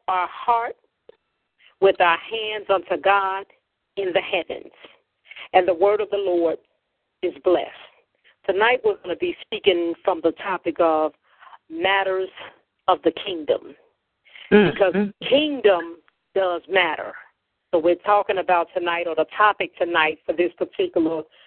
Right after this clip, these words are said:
Speaker 1: uh, speaking or message is gonna be titled, or is titled, Matters of the Kingdom. The kingdom does matter. And now I'm gonna open us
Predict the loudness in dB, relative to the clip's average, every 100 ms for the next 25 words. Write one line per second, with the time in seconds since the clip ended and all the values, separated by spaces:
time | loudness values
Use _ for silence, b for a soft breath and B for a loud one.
0 | b _ 2 2 0 -4 -12 -20 _ -10
1 | -4 -2 2 2 4 4 4 0 -4 -4
2 | -2 -2 -2 -2 -4 -4 -4 -2 -2 -4
3 | -6 _ 2 2 2 -4 -4 -4 -4 -6
4 | -8 _ _ -4 0 4 2 4 2 0
5 | -2 -6 -4 -2 -4 -6 -20 _ _ _
6 | _ _ _ -4 0 -2 0 -2 0 -2
7 | -2 -2 -6 -4 -2 -2 -4 -14 -20 B
8 | B B -2 0 2 0 2 2 2 0
9 | -2 -2 -4